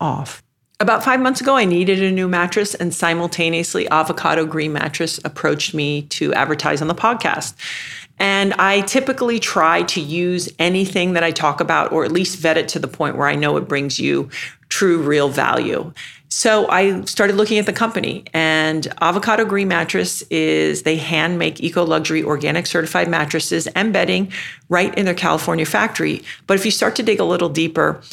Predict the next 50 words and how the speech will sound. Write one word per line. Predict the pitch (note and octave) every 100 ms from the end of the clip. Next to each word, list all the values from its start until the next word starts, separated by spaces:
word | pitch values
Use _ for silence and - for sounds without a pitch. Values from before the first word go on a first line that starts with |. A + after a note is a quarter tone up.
| -
their | F3
business | E3+ F3 F3 D#3
practices | D#3+ D3 D#3 D3 D#3 C#3+ -
are | C#3
exceptional. | C3+ - D#3 D3 C#3+ C3+ B2 -
They | D#3 D3+
are | D3
certified | - D3+ D#3 F#3 F#3
B | E3
Corp, | D3+ F3 E3
which | D3+
is | D3
very | D3 D3+ D3+
hard | D3+ D3
to | D3
do. | D3 D3+ D3 D3 - - -
That | D#3+ D#3+
means | F3 E3+
they're | E3
climate | D3+ - - D#3+ E3 F3
neutral | E3 D3+ D#3
certified. | - D3 C#3+ - G#2+ - - - - -
They | E3+
have | F#3+ F#3+
a |
net | E3+ E3 F3+ A3 F#3
zero | F#3 F3
carbon | - F3+ E3+
emissions | E3 D#3+ - D3 -
all | B3+ D4+
the | D4+
way | C4 G#3 C#3+
from | - F3
their | E3+
farms | D#3 F3+ G3+ C4
in | C#4+
India | A#3 G#3 G3 G3+ G3 - - - _ _ _ -
to | D#3+
their | D3+
California | D3+ E3+ F#3+ A3+ A3+
factory | G3 F#3+ G3
by | F#3 D#3+
the |
time | D3+ - D#3+
the |
mattress | D#3 D3 D3 -
gets | D3 C#3
to | -
your | D3
home. | C3 C#3 C#3 -